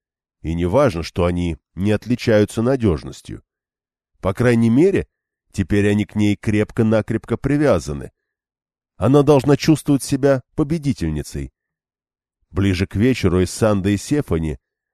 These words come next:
одели Элейн в тёмно-зелёное платье с изумрудными вставками на юбке, расшитое на груди, по рукавам и по долу серебром. Из драгоценностей она надела кольцо великого змея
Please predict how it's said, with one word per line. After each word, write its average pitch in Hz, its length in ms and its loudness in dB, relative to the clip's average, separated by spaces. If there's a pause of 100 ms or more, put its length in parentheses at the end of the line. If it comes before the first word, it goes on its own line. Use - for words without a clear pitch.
одели 147 420 2
Элейн 147 460 4
в - 100 -10
тёмно-зелёное 131 760 4
платье 104 420 0
с - 120 -8
изумрудными 117 600 2
вставками 113 520 -2
на 110 120 2
юбке, 110 460 0 (520)
расшитое 90 580 -2
на 95 120 0
груди, 92 360 0
по 90 160 -2
рукавам 95 480 0
и 87 40 -2
по 98 160 -2
долу 110 440 2 (120)
серебром. 87 680 -4 (1000)
Из 113 140 -2
драгоценностей 139 960 2 (360)
она 170 240 2
надела 175 420 2
кольцо 165 400 2
великого 151 460 2
змея 131 480 0